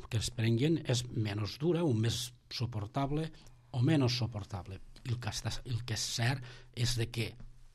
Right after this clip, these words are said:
utilitzant la terminologia que utilitzava lo tripartit quan Esquerra Republicana aprovava els pressupostos de, de Zapatero a Madrid, era un tripartit també segons, segons diu, lo, lo, lo tripartit d'Esquerra Republicana, pesoe i, i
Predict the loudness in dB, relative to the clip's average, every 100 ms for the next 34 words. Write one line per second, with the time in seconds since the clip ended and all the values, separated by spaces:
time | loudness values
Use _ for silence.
0 | -20 -6 -4 -4 -4 -2 0 0 0 -4
1 | -4 -4 -4 -4 -2 -2 -2 -2 -4 -4
2 | -2 0 0 0 -2 -2 -6 -6 -2 -2
3 | -2 -14 -16 -8 -6 -4 0 2 2 2
4 | 0 0 -2 0 0 0 -2 -4 -4 -2
5 | -2 -2 -4 -8 -12 -16 -16 -16 -14 -10
6 | -6 -4 -4 -4 -4 -4 -6 2 2 2
7 | 0 -4 -2 2 2 0 -4 -12 -8 -4
8 | -2 -2 -2 -2 -2 0 2 2 0 -2
9 | -2 2 4 6 4 -2 -4 -4 -4 -4
10 | -4 -4 -6 -16 -6 0 2 2 0 -2
11 | -4 -6 -4 -6 0 0 0 -6 -4 -6
12 | -4 -4 -4 -2 -2 -2 -4 -4 -2 -4
13 | -6 -12 -16 -16 -16 -8 -6 -6 -6 -6
14 | -2